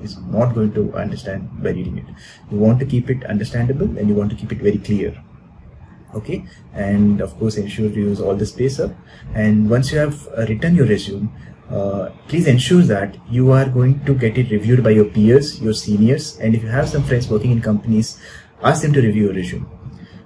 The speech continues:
This will help you twofold. First, you will get a third eye review of your resume, and in case if you have done any obvious mistakes, such as maintaining consistency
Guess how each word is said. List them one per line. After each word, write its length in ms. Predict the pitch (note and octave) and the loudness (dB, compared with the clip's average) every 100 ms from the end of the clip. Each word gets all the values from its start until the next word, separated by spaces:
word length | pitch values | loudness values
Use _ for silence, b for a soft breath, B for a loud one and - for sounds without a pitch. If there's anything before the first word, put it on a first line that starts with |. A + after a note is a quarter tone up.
| - | -8
This 240 | A2+ B2+ | -2 2
will 60 | F3 | 4
help 200 | D3 C#3 | 4 4
you 80 | D#3 | 2
twofold. 440 | A#2 - - - - - | 0 -2 -6 -8 -14 -12
First, 440 | - C3 G3 - - - A#2+ | 2 4 4 -4 -18 -10 0
you 80 | |
will 80 | B2 | 2
get 140 | A#2+ C3 | 4 0
a 80 | |
third 260 | C#3+ B2+ B2 | 0 4 4
eye 100 | C3 | 6
review 300 | B2 A2+ B2 | 4 4 2
of 120 | A2 | 2
your 80 | G#2+ | 0
resume, 400 | G2 F#2 E3 G#3 - | -2 -2 0 -2 -4
and 180 | A2 A2 | -4 0
in 120 | G#2+ | 0
case 200 | A#2 C#3+ | 2 0
if 80 | C3+ | 0
you 100 | C3 | 0
have 160 | A#2+ A2 | 0 0
done 160 | A#2+ | 0
any 160 | A#2+ A#2 | 0 0
obvious 420 | G2+ F#2+ C3+ - | -2 0 -2 0
mistakes, 380 | C#3+ - D#3+ - | -2 -2 -4 -4
such 340 | - - A2 | -10 -6 -2
as 220 | A#2 A2+ | 0 2
maintaining 340 | A2 G#2 A#2+ A#2 | 2 2 2 -2
consistency 760 | A2 G#2+ A#2+ A#2 A#2 - A#2+ | -4 -6 -4 -2 -2 -4 -6